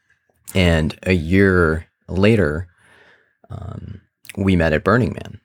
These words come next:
Uh, we, we had kind of kept up touch, but what had happened during that year is that, uh, Kyle and along with, uh, Dan and Ryan had created this company, and they had gone through Techstars, they had gone to San Antonio, and they had, uh,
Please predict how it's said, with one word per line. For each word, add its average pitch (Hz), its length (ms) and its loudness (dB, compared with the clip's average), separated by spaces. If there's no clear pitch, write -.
Uh, 76 160 -4
we, 98 200 0
we 92 120 2
had 87 140 2
kind 98 160 2
of 87 100 -2
kept - 240 -2
up - 200 -10
touch, - 420 -2
but 80 240 -6
what 92 200 0
had 87 100 0
happened 98 320 0
during 85 220 0
that 76 260 -4
year 117 220 2
is 80 160 2
that, 80 220 0
uh, 78 260 0
Kyle 85 500 0
and 76 240 -6
along 78 300 -2
with, 73 280 -8
uh, 76 160 -8
Dan 80 300 -2
and 73 120 -6
Ryan 87 400 0
had 85 400 0
created 82 720 0
this - 160 -8
company, 101 340 0
and 78 120 0
they 78 80 2
had 80 160 0
gone 80 240 0
through 78 140 -8
Techstars, 82 600 0
they 82 80 -2
had 82 120 -2
gone 78 200 0
to 78 80 -6
San 76 240 -2
Antonio, 92 640 2
and 76 100 -2
they 78 80 -2
had, 76 220 -6
uh, - 180 -6